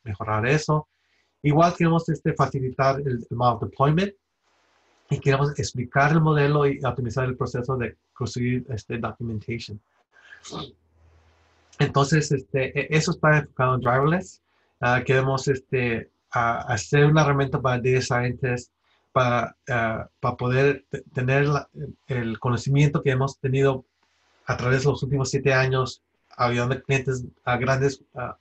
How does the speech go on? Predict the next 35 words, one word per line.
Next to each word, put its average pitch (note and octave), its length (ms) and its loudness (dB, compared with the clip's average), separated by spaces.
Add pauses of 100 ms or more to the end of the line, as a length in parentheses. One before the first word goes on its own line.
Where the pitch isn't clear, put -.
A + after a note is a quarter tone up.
alrededor B2+ 400 0
del D3 100 4
mundo, C#3+ 460 2 (420)
desarrollar, C3 640 2
eh, A#2+ 760 -2
A C3 360 4
I C3 120 -6
y A#2+ 120 -4
machine A#2 320 -4
learning, E3 400 4 (960)
tomando C#3 300 2
la C#3 140 4
exper-, C3 420 -2
eh, B2 320 -6
la C3+ 100 -2
experiencia D3 840 2 (240)
y C3+ 100 0
el B2+ 60 0
conocimiento C3+ 640 0
de B2+ 120 -2
nuestros A#2+ 360 -4
expertos C#3 460 -2
de B2+ 180 0
scientists C#3 720 0 (400)
y C#3 120 -4
ponerlos D3+ 420 4
en D3 140 4
un C#3+ 160 2
producto, B2 560 -6
codificarlo D3+ 680 4
en D3 100 2
un C#3 120 0
producto, A#2 580 -8
¿verdad? A#2+ 240 -10 (560)
Y, C3 460 -4